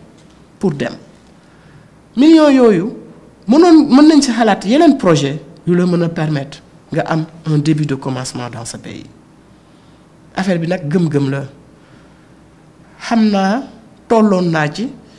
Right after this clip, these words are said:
buñ ci tolloo, loo leen mën a wax, ñoom dem rek la ñu gis. Mais je sais que ñu bari, on va dire à quatre-vingts pour cent, ñi dem, ba ñu demee ba yegg,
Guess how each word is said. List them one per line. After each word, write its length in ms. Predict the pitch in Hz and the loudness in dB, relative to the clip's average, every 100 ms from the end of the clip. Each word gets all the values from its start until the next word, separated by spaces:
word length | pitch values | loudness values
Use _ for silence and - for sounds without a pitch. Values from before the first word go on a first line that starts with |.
| - - | -20 -4
buñ 180 | 190 208 | -2 -2
ci 100 | 214 | -4
tolloo, 420 | 202 185 170 143 | -4 -4 -2 -4
loo 220 | 135 202 | 0 4
leen 180 | 294 277 | 6 6
mën 160 | 208 196 | 4 2
a 60 | 165 | 0
wax, 180 | 147 135 - - - 151 | -2 -4 -16 -20 -10 -2
ñoom 240 | 160 143 - - | -2 -2 -8 2
dem 180 | 214 | 2
rek 160 | 208 202 | 2 0
la 80 | 175 | -2
ñu 140 | 160 | -2
gis. 320 | 151 196 - - - - _ _ - _ _ _ _ - | -4 -6 -10 -16 -20 -20 _ _ -20 _ _ _ _ -8
Mais 360 | 151 151 175 220 - | -2 0 -2 -6 -10
je 120 | 139 | -8
sais 240 | 139 180 | -6 -6
que 100 | 180 143 | -6 -6
ñu 140 | 143 123 - | -8 -10 -2
bari, 220 | 262 - - - - - - _ _ | -2 -2 -8 -20 -20 -20 -20 _ _
on 120 | 135 | -12
va 200 | 139 143 131 131 139 | -8 -8 -10 -12 -8
dire 180 | 156 156 | -6 -6
à 60 | - | -8
quatre-vingts 480 | - 233 254 233 220 | -10 -8 -4 -2 -4
pour 180 | 175 | -8
cent, 240 | 165 139 - - - - _ - | -10 -12 -14 -20 -20 -20 _ -8
ñi 120 | 175 | -4
dem, 160 | 160 139 - - - - _ | -4 -6 -12 -20 -20 -20 _
ba 80 | 165 | -4
ñu 80 | 185 | -2
demee 220 | 175 151 | -2 -4
ba 100 | 143 | -4
yegg, 260 | 170 147 | -4 -4